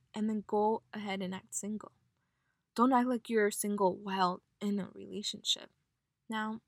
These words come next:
I want to talk about my experience around this topic. I was ashamed to talk about what I went through in my relationship. Therefore, I can see growth because I'm willing to share my experience here today when I thought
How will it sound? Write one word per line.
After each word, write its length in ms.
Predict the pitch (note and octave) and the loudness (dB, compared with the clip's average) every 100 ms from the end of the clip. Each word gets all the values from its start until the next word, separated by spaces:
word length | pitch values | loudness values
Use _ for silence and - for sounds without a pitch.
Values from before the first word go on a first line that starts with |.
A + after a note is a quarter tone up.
| _ _ A3 | _ _ -2
I 60 | |
want 180 | A3 A#3+ | 0 2
to 160 | C4+ - | 0 -2
talk 200 | A3+ A3+ | -8 -8
about 320 | A3 G#3+ G3+ | -4 -2 -2
my 220 | G3+ G3 | -4 -4
experience 640 | G#3 - - F#3+ - G3+ - | -6 -8 -10 -10 -10 -12 -14
around 300 | G#3 - - | -14 -16 -16
this 160 | G#3 - | -12 -10
topic. 580 | - - - - - - _ _ _ _ _ A3+ | -10 -12 -16 -20 -20 -20 _ _ _ _ _ 4
I 60 | |
was 120 | B3 | 4
ashamed 320 | C4+ - A#3+ B3+ | 4 2 2 0
to 60 | |
talk 260 | - G#3 G#3 | -4 -8 -6
about 420 | G#3 - F#3+ - G#3+ | -4 4 6 4 0
what 240 | G#3+ G3+ - - | 0 0 0 -6
I 100 | G3+ | -4
went 320 | G3 G3+ - | -4 -6 -6
through 260 | F#3+ G3+ - | -10 -12 -10
in 160 | A3 G#3 | -6 -4
my 100 | F3+ | -4
relationship. 720 | - G#3+ G#3+ - A3+ - - _ _ _ _ _ _ - | -8 -12 -8 -6 -4 -6 -12 _ _ _ _ _ _ -4
Therefore, 340 | A#3 - C#4 | -2 2 6
I 120 | G#3 G#3+ | 6 4
can 220 | - G#3+ | 0 -2
see 300 | - A#3 A#3 | -2 -4 -6
growth 460 | - G3 F#3 - - _ | -4 -4 -4 -8 -18 _
because 720 | G#3+ - G#3+ G3+ G3+ G3+ - - _ _ _ _ - | -12 -8 -4 -2 0 0 0 -2 _ _ _ _ 0
I'm 240 | A3+ G#3 | 2 4
willing 380 | G3+ G3+ A#3 A3 - | 2 2 0 -2 -4
to 80 | G#3 | -4
share 260 | - G3+ | -4 -4
my 120 | G3+ G#3 | -6 -8
experience 640 | G3+ - G3+ G3+ G#3+ A3 | -10 -12 -10 -6 -6 -6
here 220 | A3+ A#3+ - | -6 -6 -8
today 460 | - G#3+ G#3 A#3 A#3+ _ _ _ _ _ _ | -10 -8 -6 -6 -8 _ _ _ _ _ _
when 180 | A3+ A3 | 0 2
I 100 | G#3+ | 2
thought 320 | - G#3 G#3 | 0 2 2